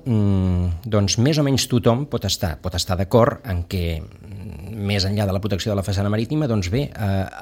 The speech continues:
els, ehm, els edificis tenen un cert valor i que, per tant, aquests edificis, d'una manera o d'una altra, més enllà de la intenció de costes i la, i de la situació, eh, de la línia de demarcació maritimoterrestre,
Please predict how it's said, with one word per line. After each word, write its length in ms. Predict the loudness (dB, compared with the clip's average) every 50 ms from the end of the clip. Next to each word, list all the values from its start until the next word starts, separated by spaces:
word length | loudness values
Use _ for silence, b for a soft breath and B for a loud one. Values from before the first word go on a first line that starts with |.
| -4 -2
els, 560 | -2 0 -2 -2 0 0 0 0 -2 -4 -6 -12 -12 -8
ehm, 560 | -6 -4 -2 -2 -2 -2 0 0 -2 -2 -4 -4 -2
els 200 | -2 0 0 2
edificis 560 | 2 0 0 0 0 0 0 2 0 0 0
tenen 260 | 0 0 0 2 0 -2
un 100 | -2 -2
cert 200 | -2 -2 -2 0
valor 400 | 0 2 2 2 2 0 0 -6 B B B B B B B B B B -10
i 40 | -8
que, 100 | -4 -2
per 140 | -2 0
tant, 120 | 0 -2 0
aquests 200 | 0 0 2 2
edificis, 500 | 0 0 2 2 4 4 4 4 2 0 -6 -14 -16 -10 -4
d'una 320 | 0 4 6 6 6 6
manera 200 | 4 4 4 4
o 40 | 4
d'una 180 | 4 4 6
altra, 220 | 4 4 4 4 4
més 300 | 4 4 4 6 6 6
enllà 420 | 4 4 4 4 4 4 2 0 -6
de 240 | -8 -6 -2 0 2
la 100 | 2 4
intenció 340 | 2 2 2 0 0 0 0
de 80 | -2 0
costes 380 | 0 0 0 0 -2 -2 -2 0
i 60 | 0
la, 200 | 0 -2 -2 -4 -4
i 180 | -4 -4 -2 0
de 120 | 0 2
la 300 | 2 4 2 2 0 -2
situació, 680 | 0 2 2 4 4 2 2 4 4 4 6 4 4 2 -2
eh, 200 | 0 2 2 2 2 B B B B B B B B
de 140 | 2 4
la 60 | 4 4
línia 280 | 4 4 4 4 6 4
de 40 |
demarcació 440 | 4 4 4 4 2 2 2 2 2
maritimoterrestre, 840 | 2 2 0 0 0 -2 0 0 -2 -2 -2 -2 0 0 -2 -2